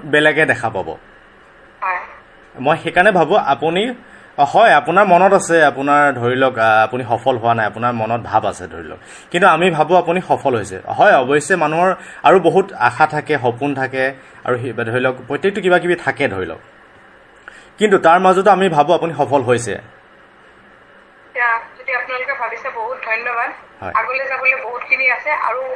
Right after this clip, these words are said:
Speaker 2: আৰু বহুত কাম কৰিবলৈ আছে, সেইখিনিয়ে বিচাৰোঁ। তেনেকে যাতে মনে ভবা মতে কৰি যাব বিচাৰোঁ।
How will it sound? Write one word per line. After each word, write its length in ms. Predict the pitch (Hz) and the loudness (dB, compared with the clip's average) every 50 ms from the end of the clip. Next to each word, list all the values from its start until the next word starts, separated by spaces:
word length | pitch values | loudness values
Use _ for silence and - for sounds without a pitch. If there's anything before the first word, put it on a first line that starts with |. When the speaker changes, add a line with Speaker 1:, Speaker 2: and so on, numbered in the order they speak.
| - - - | -12 -10 -8
Speaker 2:
আৰু 160 | 226 233 254 277 262 | -8 -6 -6 -8 -10
বহুত 180 | 240 262 269 - - | -10 -10 -10 -6 -4
কাম 180 | 269 269 277 | -4 -4 -4
কৰিবলৈ 440 | 269 269 247 247 226 240 254 254 254 | -4 -8 -8 -8 -8 -6 -4 -2 -2
আছে, 220 | 247 247 - 349 - - - - - - - - - - 233 - | -2 -2 -4 -8 -8 -8 -12 -20 -20 -20 -20 -20 -20 -20 -10 -10
সেইখিনিয়ে 380 | 233 - - - 240 254 262 | -10 -10 -10 -10 -6 -6 -6
বিচাৰোঁ। 380 | 254 240 - - 226 240 302 - - - - | -6 -8 -10 -8 -8 -8 -8 -10 -12 -16 -10
তেনেকে 300 | - 214 220 220 - - | -10 -6 -6 -4 -6 -6
যাতে 180 | - 269 277 269 | -8 -6 -8 -8
মনে 240 | 262 254 254 269 285 | -6 -6 -6 -6 -6
ভবা 300 | - 247 202 233 240 247 | -6 -6 -4 -2 -2 -2
মতে 200 | 269 285 320 311 | -2 -2 -2 -2
কৰি 260 | 302 302 285 285 277 | -2 -2 -4 -4 -4
যাব 140 | 285 277 285 294 285 | -4 -6 -6 -6 -6
বিচাৰোঁ। 320 | 269 269 285 269 311 - | -6 -4 -4 -4 -4 -4